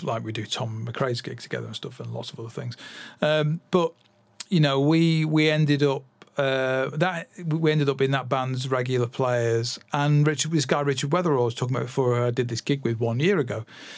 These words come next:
Richard was the keyboard player in that band, piano player, and, and, uh, and they all wrote for that group. Uh, and actually, I, they,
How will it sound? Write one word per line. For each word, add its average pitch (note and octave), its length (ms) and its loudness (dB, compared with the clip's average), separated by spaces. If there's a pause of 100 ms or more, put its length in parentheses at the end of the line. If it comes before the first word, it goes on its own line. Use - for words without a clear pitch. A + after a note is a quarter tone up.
(160)
Richard B2 520 -2 (300)
was B2 200 -2
the C3 80 -2
keyboard B2+ 340 2
player A#2+ 220 0
in A#2 80 0
that A#2+ 200 -4
band, A#2 260 -2
piano B2 220 -2
player, A#2 480 -2
and, A2+ 200 -4 (840)
and, B2+ 380 2
uh, B2 440 2
and E3 120 8
they A3 160 6
all F#3 240 4
wrote E3+ 320 2
for - 140 -6
that C3 180 -2
group. A#2 480 -2
Uh, C#3+ 140 0
and B3+ 320 0
actually, F#3+ 280 2
I, C#3 120 0
they, E3+ 160 0